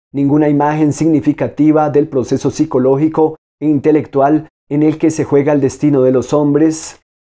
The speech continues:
y la suerte de la batalla. Entre el trazo de lápiz de un generalísimo y el sacrificio de un soldado, da la impresión de que la relación es directa o todo lo más que el mecanismo intermedio no significa nada,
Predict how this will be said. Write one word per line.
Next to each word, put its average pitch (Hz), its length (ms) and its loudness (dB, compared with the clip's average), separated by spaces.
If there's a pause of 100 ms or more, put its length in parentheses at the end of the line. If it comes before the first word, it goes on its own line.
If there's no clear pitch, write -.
y 180 120 0
la 170 120 0
suerte 147 320 -2
de 135 140 2
la 131 100 2
batalla. 127 560 -4 (220)
Entre 170 280 -2
el 151 120 0
trazo 185 320 0
de 185 80 4
lápiz 160 440 2
de 139 120 2
un 151 160 0
generalísimo 147 1000 0
y 139 100 0
el 123 120 0
sacrificio 147 640 -2
de 135 80 0
un 147 80 0
soldado, 143 580 -2 (220)
da 143 160 -4
la 175 80 0
impresión 175 640 -2
de 139 120 0
que 156 120 -2
la 139 140 0
relación 139 480 0
es 143 140 -2
directa 127 600 -2 (280)
o 131 140 -6
todo 165 260 2
lo 160 140 4
más 147 480 -4 (420)
que 147 200 0
el 135 80 2
mecanismo 139 720 0
intermedio 151 640 0
no 135 120 0
significa 131 560 -4
nada, 120 380 -4